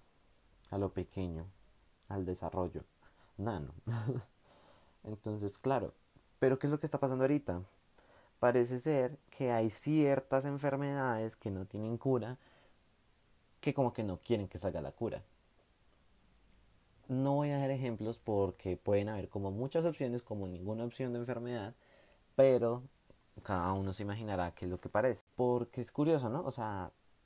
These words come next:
puede que tengan la cura, como puede que no, puede que esté exagerando, como puede que no. Y puede que ellos mismos no quieran que salga eso, porque les sale mejor económicamente hablando que la gente siga consumiendo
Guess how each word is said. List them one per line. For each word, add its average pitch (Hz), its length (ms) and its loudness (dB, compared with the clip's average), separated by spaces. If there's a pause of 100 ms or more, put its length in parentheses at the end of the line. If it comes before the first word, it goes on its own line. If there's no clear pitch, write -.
(380)
puede 156 260 0
que 180 120 0
tengan 120 380 0
la 131 60 -2
cura, 107 260 -2
como 92 220 -2
puede 85 220 2
que 95 140 -4
no, 95 280 0
puede 90 220 -2
que - 140 -6
esté 92 220 -2
exagerando, 104 640 -4
como 98 160 -10
puede 85 300 -10
que - 120 -8
no. 98 260 -6 (200)
Y 127 100 0
puede 123 340 2
que 123 380 0
ellos 117 280 2
mismos 120 420 -2
no 110 300 -4
quieran 120 360 -2
que 104 120 -8
salga 107 420 0
eso, 95 240 -4 (320)
porque 156 320 0
les 120 160 -2
sale 107 520 0
mejor 117 600 0
económicamente 110 800 -4
hablando 104 600 -2 (360)
que 120 100 -2
la 110 120 0
gente 98 360 -4
siga 113 380 -2
consumiendo 113 800 -4